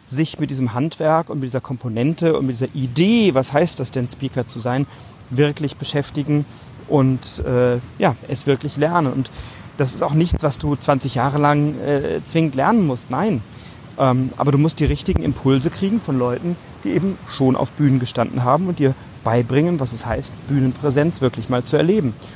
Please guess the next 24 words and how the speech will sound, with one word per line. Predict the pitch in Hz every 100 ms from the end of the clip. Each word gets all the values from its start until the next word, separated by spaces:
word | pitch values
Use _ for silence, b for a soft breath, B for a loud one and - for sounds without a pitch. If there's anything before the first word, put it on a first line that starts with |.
| B B -
Und | 127
das | 131
kannst | - -
du | 139
nicht | 147 -
trainieren | 135 131 147
mit | 135 -
zweihundert | 147 135 123 110
Leuten | 113 139 170
oder | 120
dreihundert | 113 123 117
Leuten | 117 135 143
im | 127
Raum, | 135 151
sondern | 131 127
das | 110 -
geht | 131
eins | - 123 120
zu | -
eins | 127 165 175 -
oder | 120
in |
kleinen | - 127 127
Gruppen, | 117 - 180